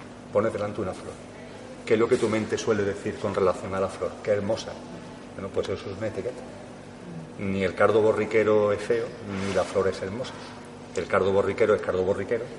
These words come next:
la rosa es rosa. Y en la medida en la que tú interpretes desde la mente, con el lenguaje, con las palabras, le pongas ya un apelativo, le pongo una etiqueta, ya estás metiendo ahí una barrera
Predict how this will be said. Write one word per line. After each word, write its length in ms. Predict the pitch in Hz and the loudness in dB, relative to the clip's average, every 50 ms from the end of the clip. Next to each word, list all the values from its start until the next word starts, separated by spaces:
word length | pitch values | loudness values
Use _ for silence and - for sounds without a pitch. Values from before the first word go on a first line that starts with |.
| - - - - - - - - - - - - - - | -14 -14 -16 -16 -16 -16 -16 -16 -16 -16 -16 -14 -6 -4
la 140 | 95 90 | -2 -2
rosa 340 | 85 - 98 95 - - 104 | 2 4 2 2 2 0 -4
es 60 | 98 | -2
rosa. 240 | 95 101 98 - - - - - - - - - - - - - - - - | 0 0 0 0 -2 -10 -10 -12 -14 -14 -16 -16 -16 -16 -16 -16 -12 -6 0
Y 100 | 120 107 | 2 2
en 80 | 98 98 | 4 4
la 100 | 95 90 | 2 2
medida 340 | 90 90 95 101 98 107 107 | 0 0 0 2 4 4 4
en 100 | 104 104 | 4 4
la 100 | 104 - | 2 2
que 120 | - 101 | 2 0
tú 300 | - - 123 117 110 - - - | 0 2 2 2 2 0 -4 -4
interpretes 840 | 113 104 95 - 104 92 - - - 131 139 135 - 101 85 - - 98 | -4 -4 -2 0 0 0 0 0 0 0 0 0 0 -2 -4 -4 -4 -6
desde 380 | 101 98 - - - - - - | -6 -6 -6 -8 -6 -2 0 0
la 100 | 98 98 | 2 0
mente, 400 | 98 95 90 85 - - 85 - - - - - - - - - | 0 -2 -2 -4 -4 -6 -6 -6 -6 -10 -14 -14 -16 -10 -4 -2
con 160 | 101 95 92 | -2 0 0
el 100 | 92 87 | -2 -4
lenguaje, 460 | 87 90 92 92 98 113 107 104 101 | -4 -4 0 4 4 4 4 2 -2
con 160 | - - 95 | -4 -4 -6
las 100 | 95 90 | -6 -6
palabras, 440 | - - 90 92 104 107 101 92 85 - - - - - - - - - | -6 -4 -2 0 0 0 0 -2 -4 -6 -10 -12 -14 -14 -14 -14 -8 -2
le 120 | 104 95 - | -2 0 0
pongas 320 | - 110 107 113 110 98 | 0 2 4 4 4 4
ya 140 | 107 117 131 | 4 4 4
un 120 | 95 98 | 4 2
apelativo, 540 | 104 104 - 107 107 104 - 120 110 104 110 | 0 0 0 2 2 2 0 0 0 0 0
le 80 | 98 92 | 0 0
pongo 240 | - 104 101 101 104 | 0 -2 -2 -2 -2
una 100 | 104 107 | -4 -4
etiqueta, 440 | 101 - 98 - 104 92 - 107 - - - - - - - - - - 107 | -4 -6 -6 -4 -4 -4 -4 -4 -6 -6 -10 -16 -16 -16 -16 -16 -12 -2 2
ya 100 | 120 113 | 2 2
estás 200 | - - 117 98 | 4 2 0 0
metiendo 420 | 98 104 - 110 107 101 95 98 | 0 -2 -4 -4 -2 0 2 2
ahí 120 | 95 98 | 2 2
una 160 | 101 95 95 92 | 0 -2 -2 0
barrera 360 | 95 90 98 95 92 85 | 0 0 0 0 0 0